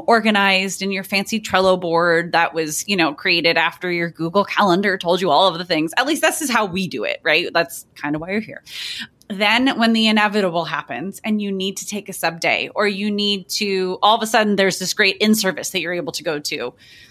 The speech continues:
Sometimes sub days are really great and sometimes they are sudden because your child wakes up with pink eye, speaking from experience. And you're like, "Ah, crap. I was going to be giving a quiz today." You don't have to scramble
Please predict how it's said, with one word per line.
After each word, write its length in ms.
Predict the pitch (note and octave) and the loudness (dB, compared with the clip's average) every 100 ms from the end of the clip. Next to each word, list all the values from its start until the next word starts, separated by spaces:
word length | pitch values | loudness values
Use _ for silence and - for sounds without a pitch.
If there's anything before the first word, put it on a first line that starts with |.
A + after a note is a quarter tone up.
| - _ | -20 _
Sometimes 440 | - D#4 E4+ C#4 | 0 2 4 4
sub 180 | C4+ A3 | 4 2
days 200 | G#3+ A3 | 2 2
are 60 | A3+ | 0
really 240 | A#3 A#3 | 0 0
great 360 | A#3+ D#4+ B3+ - | 2 2 2 0
and 140 | B3 | 2
sometimes 460 | - A#3+ A3+ C4 A3 | 4 4 4 4 4
they 120 | A3+ | 4
are 80 | A3 | 4
sudden 300 | A3+ G#3 G3 | 2 0 0
because 340 | F#3+ G3 F3 | 0 0 0
your 120 | F#3 | -2
child 320 | F3+ F#3+ E3+ E3+ | -2 2 2 2
wakes 300 | F#3 C#3+ F#3+ | -2 2 4
up 260 | F3 - - | 4 2 -6
with 340 | F3+ E3 D3+ - | -2 -2 -2 -2
pink 240 | E3+ D3 | -2 0
eye, 300 | C3+ - F3 _ _ _ - | 0 -2 -4 _ _ _ -10
speaking 600 | - - - D3 C3+ A#2+ | -6 -4 -4 -2 -2 -2
from 360 | - C3 C3+ - - _ - - | 0 0 0 -4 -20 _ -8 -6
experience. 1000 | D3+ - - G2+ G#2+ F#2+ F#2+ A#3 - - - - - - - | -2 -2 -2 -4 -4 -4 -4 -6 -10 -14 -20 -20 -20 -20 -8
And 180 | - A#3 | -4 0
you're 80 | A3 | 2
like, 220 | G#3+ A3+ | 2 2
"Ah, 760 | F#4 B4 C#5+ C#5+ C5+ C5+ C5 B4 | 2 4 6 6 6 6 4 2
crap. 600 | - - - F3+ D3 - - - | -4 -14 -6 -2 -2 -2 -6 -4
I 300 | - G#3+ A#3 | 2 4 4
was 180 | B3 A3 | 0 -4
going 240 | F#3 F#3 F3 | -4 -4 -4
to 100 | E3 | -8
be 60 | |
giving 280 | D#3 D3 D#3 | -10 -8 -8
a 40 | F3 | -6
quiz 420 | - C4 B3+ - | 2 2 2 -4
today." 440 | F#3 D#3+ D3+ D3+ - - - | 0 2 2 0 -8 -16 -8
You 100 | G#3+ | -2
don't 120 | B3 | 2
have 120 | D4 D4 | 2 0
to 60 | |
scramble 680 | C#4+ - A#3 A#3 G3 D#3 | -2 2 2 4 4 2